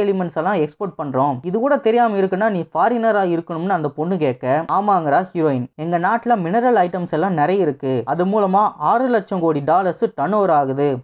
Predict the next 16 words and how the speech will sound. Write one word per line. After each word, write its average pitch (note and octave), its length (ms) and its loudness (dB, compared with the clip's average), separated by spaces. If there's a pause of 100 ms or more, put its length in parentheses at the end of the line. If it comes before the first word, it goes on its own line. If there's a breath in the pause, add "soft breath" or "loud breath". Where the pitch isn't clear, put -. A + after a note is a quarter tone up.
(140)
அதெல்லாம் F3+ 360 2
எங்க E3+ 140 0 (100)
கிங்குக்கு A3 400 0
தான் G3+ 180 -2
சொந்தம் D#3+ 300 -2 (100)
அப்படிங்க. C#3 320 -2 (280)
ஹார்ட் A#3+ 220 0
அட்டாக் G#3 260 2
வந்த E3 200 -2
மாதிரி F#3 220 2
ஆயிடுது D#3 320 0
நம்ம E3+ 220 -2
ஹீரோயினுக்கு. C3+ 480 0 (100)
பிளாஷ்பேக்ல G#3 640 0
அவனை F3 240 -2
படுத்தின G#3 320 -2